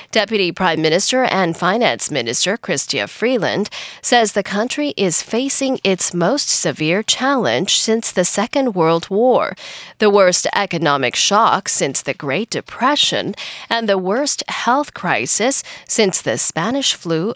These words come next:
over a century ago. The cost to date has the federal deficit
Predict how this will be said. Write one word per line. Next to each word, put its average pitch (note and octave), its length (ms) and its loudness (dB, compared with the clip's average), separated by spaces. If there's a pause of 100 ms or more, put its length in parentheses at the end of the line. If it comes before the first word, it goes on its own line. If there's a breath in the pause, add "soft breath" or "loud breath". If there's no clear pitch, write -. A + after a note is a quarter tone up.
over G#3 420 2
a G#3+ 80 2
century C4+ 540 0
ago. A2 500 -2 (640 loud breath)
The C4 80 -2
cost B3 500 2
to A3+ 300 0
date E3+ 380 2
has G3+ 380 0
the F3 200 0
federal D3+ 540 0
deficit F3+ 800 0